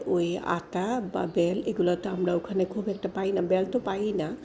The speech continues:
আর আতাটাও যদি, আহ, চাইনিজ স্টোরে মাঝে মাঝে পাওয়া যায়, তাও সবসময় না।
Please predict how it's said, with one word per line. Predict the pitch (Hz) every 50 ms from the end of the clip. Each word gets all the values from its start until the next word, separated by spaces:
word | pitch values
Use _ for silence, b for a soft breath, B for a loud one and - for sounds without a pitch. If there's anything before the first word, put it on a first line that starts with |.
| B B B B B B B -
আর | 208 170 165 160 170 185 -
আতাটাও | 190 180 - - 202 196 - 240 233 233
যদি, | 220 185 - 208 190 180 196 190 202 -
আহ, | - - - - - - - - - - - - - 185 185 180 175 180 175 170 165 -
চাইনিজ | - 180 180 180 190 190 196 196 190 - - - - -
স্টোরে | - - - 185 180 180 175 175 175 180 - -
মাঝে | 175 160 160 160 - 190
মাঝে | 185 185 185 185
পাওয়া | 185 185 165 165 165 165
যায়, | 165 175 180 214 226
তাও | - 196 180 170
সবসময় | 165 - - - - - - - 180 180 170
না। | 165 175 202